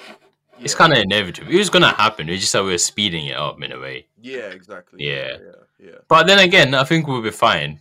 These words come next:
Speaker 1: Do you know why?
Speaker 2: Why?
Speaker 1: 'Cause birth rates in the West are really dramatically, like, going in the drain.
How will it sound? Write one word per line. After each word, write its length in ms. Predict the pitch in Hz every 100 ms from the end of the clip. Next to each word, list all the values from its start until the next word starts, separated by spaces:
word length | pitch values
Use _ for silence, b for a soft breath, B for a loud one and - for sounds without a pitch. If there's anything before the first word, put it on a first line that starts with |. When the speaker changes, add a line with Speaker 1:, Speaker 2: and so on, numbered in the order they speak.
| _
Speaker 1:
Do 80 | 110
you 20 |
know 120 | 107 107
why? 300 | 123 151 151 _ _
Speaker 2:
Why? 340 | 101 98 90 90 _ _ _
Speaker 1:
'Cause 340 | - 117 101
birth 320 | - 123 127 123
rates 280 | 107 95
in 60 | 98
the 60 | 92
West 240 | 101 92
are 120 | 82 76
really 640 | 73 82 95 95 85 82
dramatically, 800 | - 85 90 - - 82 78 73 _
like, 260 | 78 - _ _ _ _ _ _ _ _
going 240 | 98 90
in 100 | 87 82
the 60 |
drain. 340 | 78 85 76